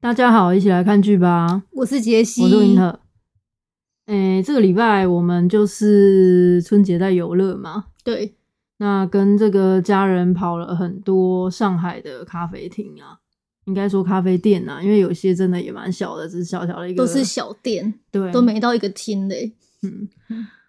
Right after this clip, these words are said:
Speaker 1: 那因为家人对咖啡真的非常有兴趣，所以说我们一天就跑个两三家店这样子，真的是过得非常充实。
Speaker 2: 对。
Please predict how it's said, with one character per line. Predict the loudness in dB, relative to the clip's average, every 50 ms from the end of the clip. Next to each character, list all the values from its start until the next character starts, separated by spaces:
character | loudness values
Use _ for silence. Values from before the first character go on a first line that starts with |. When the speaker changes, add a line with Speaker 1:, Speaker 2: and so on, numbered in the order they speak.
| _ _ -6
Speaker 1:
那 | -4 -2 -2 0 0 -2 -2 0
因 | 0 2
为 | 2 2
家 | 2 0 0 0 0
人 | 0 -2
对 | -2 -2 -2
咖 | -2 -2 -4 -2
啡 | -2 -2 -2 -2 -2
真 | 0 -2
的 | -2 -2 -2
非 | -2 -2
常 | -2 -2 -4
有 | -6 -6
兴 | 0 2 4 4 4
趣， | 2 0 0 0 0 0 0
所 | -2 -2 0
以 | 0 0
说 | 0 0 0 0 0 2 0 0
我 | -2
们 | -4 -4 -4 -4
一 | -2
天 | 0 0 0
就 | 0 0
跑 | -2 -4 -8 -10
个 | -12 -16
两 | -14 -14 -8 -6
三 | -4 -4 -2
家 | -2 -4 -4 -4
店 | -2 -2 -2 -2 -2
这 | -4 -6
样 | -8 -6 -8 -12
子， | -12 -12 -16 -16 -12
真 | -8 -6 -6 -4
的 | -4 -6
是 | -4 -4 -4 -4 -4 _
过 | -8 -6 -6 -6
得 | -6
非 | -6 -8
常 | -8 -8 -8
充 | -8 -8 -6 -6 -6 -6
实。 | -8 -10 -16 -16 _ -12 -12 -12 _ _ _
Speaker 2:
对。 | -12 -12 -10 -8 -8 -10